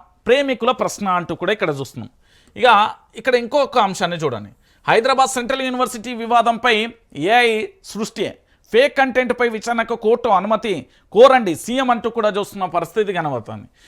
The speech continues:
"యూనివర్సిటీని ఫోర్త్ సిటీకి తరలిస్తాం, కాంగ్రెస్ ఎంపీ మల్లు రవి సంచలన వ్యాఖ్యలు" అంటూ కూడా ఇక్కడ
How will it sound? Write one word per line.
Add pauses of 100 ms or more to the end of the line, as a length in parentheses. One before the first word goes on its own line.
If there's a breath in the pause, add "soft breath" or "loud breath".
(180 soft breath)
"యూనివర్సిటీని
ఫోర్త్
సిటీకి
తరలిస్తాం,
కాంగ్రెస్
ఎంపీ
మల్లు
రవి
సంచలన
వ్యాఖ్యలు"
అంటూ
కూడా
ఇక్కడ